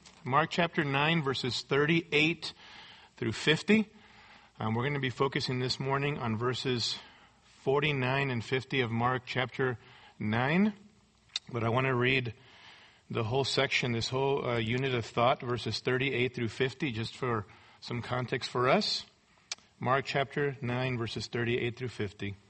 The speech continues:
This is the word of God. John said to him, "Teacher, we saw someone casting out demons in your name, and we tried to prevent him because he was not following us."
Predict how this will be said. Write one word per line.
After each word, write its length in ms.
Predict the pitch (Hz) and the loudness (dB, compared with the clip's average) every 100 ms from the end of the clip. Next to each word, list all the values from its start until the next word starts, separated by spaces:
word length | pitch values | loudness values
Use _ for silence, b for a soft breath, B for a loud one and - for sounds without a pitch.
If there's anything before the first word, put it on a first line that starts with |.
| 131 | -10
This 160 | 113 | -6
is 120 | 139 | -4
the 100 | 127 | -2
word 400 | 120 110 120 135 | -2 0 0 -2
of 120 | 131 110 | -4 -4
God. 300 | 104 95 95 _ _ _ _ _ _ _ _ _ - - - | -2 -2 -6 _ _ _ _ _ _ _ _ _ -14 -10 0
John 260 | 170 196 | 4 4
said 280 | 190 185 202 | 4 4 4
to 100 | 190 | 2
him, 220 | 139 127 | 4 0
"Teacher, 500 | - 214 - 233 220 - B B B | 0 -2 2 2 2 0 B B B
we 140 | - 180 | 0 2
saw 280 | - 208 254 | 8 8 8
someone 520 | - 226 220 180 165 | 6 8 8 4 4
casting 420 | 185 185 - 196 | 4 4 4 4
out 200 | 196 147 | 4 4
demons 420 | 151 185 170 147 | 4 4 4 4
in 120 | 139 | 2
your 100 | 139 | 2
name, 420 | 131 143 156 110 - - b b b - | 2 4 2 0 -6 -18 b b b -8
and 80 | 113 | -4
we 80 | 123 | 0
tried 280 | - 156 | 4 4
to 100 | 208 | 4
prevent 440 | 175 156 135 185 196 | 0 2 2 2 2
him 160 | 160 | 2
because 260 | 139 135 131 | 2 0 0
he 80 | 156 | 0
was 160 | 156 | 0
not 200 | 151 165 | 0 -2
following 500 | - 165 180 220 170 | 2 4 6 6 4
us." 360 | 117 95 - - | 2 -2 -6 -8